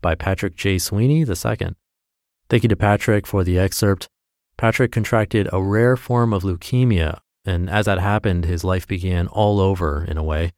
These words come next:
He interviewed three dozen of the world's top neuroscientists, and he breaks down what he's learned in the book Fear is Fuel.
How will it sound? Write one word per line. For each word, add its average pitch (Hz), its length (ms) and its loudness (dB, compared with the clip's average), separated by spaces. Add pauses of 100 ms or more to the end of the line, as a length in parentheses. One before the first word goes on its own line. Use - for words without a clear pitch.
(400)
He 113 180 2
interviewed 110 520 2
three 135 300 2
dozen 127 420 2
of 123 80 2
the 101 80 0
world's 113 400 -2
top 117 280 0
neuroscientists, 139 880 0 (360)
and 101 80 -4
he - 20 0
breaks 120 280 2
down 113 340 2
what 101 140 0
he's 98 140 -2
learned 95 300 2
in 92 280 -2
the 87 100 0
book 87 260 2
Fear 85 280 -2
is 80 120 -2
Fuel. 85 420 0